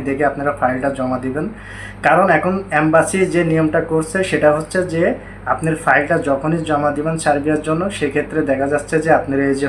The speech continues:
ফাইলটা যখনই এম্বাসি এটা তদন্তের জন্য মিনি-, মানে ওখানকার মিনিস্টারি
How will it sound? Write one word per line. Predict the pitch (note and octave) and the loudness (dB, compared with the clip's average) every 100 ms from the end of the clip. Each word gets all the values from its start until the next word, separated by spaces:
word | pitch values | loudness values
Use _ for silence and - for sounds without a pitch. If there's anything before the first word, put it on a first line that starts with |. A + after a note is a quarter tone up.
| - | 0
ফাইলটা | C3 C3 - D#3 F#3+ - - - - - - - C#3+ | 0 0 2 2 2 -4 -14 -16 -16 -18 -18 -4 -2
যখনই | C#3+ E3+ F3+ F#3+ G3 - - - - - - - D#3 | 0 2 2 2 2 -2 -10 -16 -18 -18 -4 2 4
এম্বাসি | D#3 D#3 F3+ F3+ F3+ F3+ D3+ | 4 2 6 8 8 6 4
এটা | D#3+ D#3+ D#3+ | 6 6 6
তদন্তের | D3+ D#3 D#3 D#3+ D3+ | 2 2 0 0 0
জন্য | D#3 D#3+ | 2 2
মিনি-, | D3 D#3 C#3+ | 2 2 2
মানে | C#3 C#3 | 2 2
ওখানকার | D#3+ D#3+ D#3 C#3+ | 0 0 0 2
মিনিস্টারি | D#3+ - E3 | 0 2 2